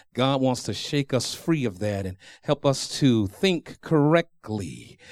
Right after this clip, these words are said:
about what holiness really is and stop redefining it. Amen. Come clean according to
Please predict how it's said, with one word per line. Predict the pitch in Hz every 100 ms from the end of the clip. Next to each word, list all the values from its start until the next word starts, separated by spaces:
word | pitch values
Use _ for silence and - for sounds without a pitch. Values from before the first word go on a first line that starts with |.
| -
about | - 107 104 131 131 -
what | 123 120
holiness | - 156 147 131 117 117 107
really | 110 120 131 117 113 -
is | 123 104 78 - - - - -
and | 107 110
stop | - 135 123
redefining | 120 120 104 - - 127 123 101 78
it. | 73
Amen. | 107 110 104 107 95 - - -
Come | - 175 160
clean | - - 143 117 69 104
according | - - 160 131 120
to | - 127 107